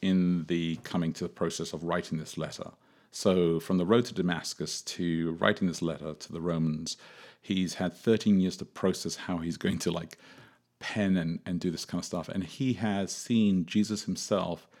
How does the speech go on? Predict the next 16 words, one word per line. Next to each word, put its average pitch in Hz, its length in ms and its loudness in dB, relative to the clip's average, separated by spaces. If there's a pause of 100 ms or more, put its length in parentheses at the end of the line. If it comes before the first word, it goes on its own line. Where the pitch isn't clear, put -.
(260)
describe 101 680 0
himself 82 580 -6
as 90 280 -6
the 85 80 -10
servant. - 720 -6 (580)
And 98 180 4
so 98 180 2
he 120 180 2
takes - 460 -4
on 107 240 2
that - 240 -4
title 104 540 -2
and 87 80 -6
says, - 240 -6
"No, 117 100 4
actually, 101 400 -2